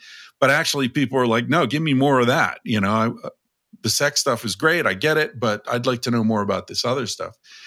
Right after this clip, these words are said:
So, um, there, it was sort of a, a natural, uh, sequel in a way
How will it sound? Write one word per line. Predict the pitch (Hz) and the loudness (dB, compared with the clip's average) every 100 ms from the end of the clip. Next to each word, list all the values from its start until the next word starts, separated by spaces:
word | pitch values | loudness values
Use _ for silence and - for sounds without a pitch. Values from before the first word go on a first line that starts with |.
| - - - _ | -20 -20 -20 _
So, | - - 131 123 113 107 _ _ _ _ _ _ _ - - - | -2 2 4 4 2 -2 _ _ _ _ _ _ _ -20 -18 -4
um, | 110 101 101 101 | -2 0 -2 0
there, | 113 110 | 0 0
it | - 127 | 0 0
was | 113 | 0
sort | - 127 | 0 0
of | 117 98 | 0 0
a, | 101 95 92 90 | 0 0 -2 -4
a | 113 107 | -2 0
natural, | 101 104 110 - 127 98 95 92 90 - 101 | 2 2 0 -2 -2 0 0 -2 -6 -10 -10
uh, | 95 92 95 - - _ _ - | -8 -8 -10 -14 -20 _ _ -8
sequel | - - 156 127 104 82 - - - | -4 -2 -4 -2 -2 -4 -8 -10 -4
in | 101 | -2
a | 85 | -2
way | 85 80 80 87 | -4 -6 -8 -12